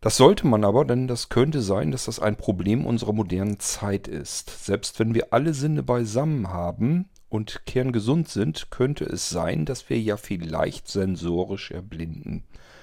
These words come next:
Wie kann man sich das eigentlich überhaupt vorstellen? Was versteht man darunter unter einer sensorischen Erblindung? Nun, wir haben unsere Sinnesorgane normalerweise zusammen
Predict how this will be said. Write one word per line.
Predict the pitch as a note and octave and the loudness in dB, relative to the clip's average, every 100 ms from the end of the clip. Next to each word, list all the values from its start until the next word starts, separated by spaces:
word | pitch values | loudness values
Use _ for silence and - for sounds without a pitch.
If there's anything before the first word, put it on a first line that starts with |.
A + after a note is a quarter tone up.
| - - - - _ - | -20 -20 -20 -20 _ -4
Wie | C3+ | 2
kann | F#3 | 4
man | F3+ | 4
sich | E3 | 2
das | - D#3 | -2 -2
eigentlich | D3 D3+ - | -2 -4 -6
überhaupt | C#3+ C3+ | -4 -4
vorstellen? | - A2 F#2+ - F2 E2 | 2 6 6 4 -4 0
Was | G2 - - - _ - - | 0 0 -4 -8 _ -20 -4
versteht | A2+ - A#2+ - | -2 4 4 8
man | G#2+ | 6
darunter | F2+ F2 F2 F#2+ - | 6 2 -2 -2 -2
unter | F#2+ G2 | 0 0
einer | E2 F2+ | -2 -2
sensorischen | F2 F2 E2 F2 F#2+ F2+ - D#2 | -4 -4 -4 -2 -2 -4 -6 -8
Erblindung? | D#2 F2 F2+ E2+ E2 - | -6 -6 -6 -6 -4 -2
Nun, | C#2 | 0
wir | - A#2 | 0 0
haben | C#3 D#3+ | 2 2
unsere | - A#2 G2+ | 0 0 2
Sinnesorgane | G2 C3 B2 - G#2+ G#2 F#2+ F#2+ G#2+ A#2 A2 | 4 4 4 0 0 0 -2 0 2 4 4
normalerweise | G#2 F#2+ F#2 G#2+ G2 F#2 E2+ | 2 0 0 -2 -2 -4 -8
zusammen | - F2+ E2 G2 B2+ C#3 | -8 -6 -2 0 0 -2